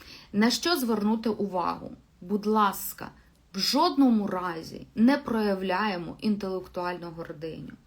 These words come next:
«Ой, та що там цей вчитель? Боже, таке щось вчить, такі курси галіми в нього, все, все погане.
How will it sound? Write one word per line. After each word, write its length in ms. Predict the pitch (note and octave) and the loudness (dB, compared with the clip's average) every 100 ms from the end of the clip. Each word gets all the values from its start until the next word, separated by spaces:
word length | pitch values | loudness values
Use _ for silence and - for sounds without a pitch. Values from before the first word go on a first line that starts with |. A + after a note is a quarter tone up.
| - - - - _ | -20 -20 -20 -20 _
«Ой, 340 | E4 F4 E4 | 2 4 4
та 200 | E4 F#4 | 2 -2
що 340 | F4+ - G4+ G4+ | -2 -2 0 2
там 280 | F#4+ F4 | 4 2
цей 260 | D4 F4 E4+ | 0 0 -2
вчитель? 640 | C#4 - - C#4+ C#4 C4+ C4 | -2 -6 -2 0 2 2 0
Боже, 300 | C#4 D#4 D4 | 0 -4 -4
таке 280 | D#4 - | -6 -2
щось 300 | F4 - D4+ | -2 -2 -4
вчить, 380 | - - - D#4+ | -6 -4 -2 -2
такі 240 | C#4+ C4+ C#4 | -4 -4 -6
курси 480 | - D#4 D#4+ - | -6 -6 -6 -2
галіми 480 | A#3+ G#3+ G3 F#3+ E3+ | 0 0 0 -2 -4
в 80 | E3 | -8
нього, 300 | E3+ E3 E3 | -8 -8 -10
все, 240 | - - A3 G3+ - - | -14 -6 -6 -6 -12 -10
все 240 | - G4 | 2 2
погане. 600 | G4+ C#4 G#3 F3 D#3 D#3+ | 6 6 6 2 2 -2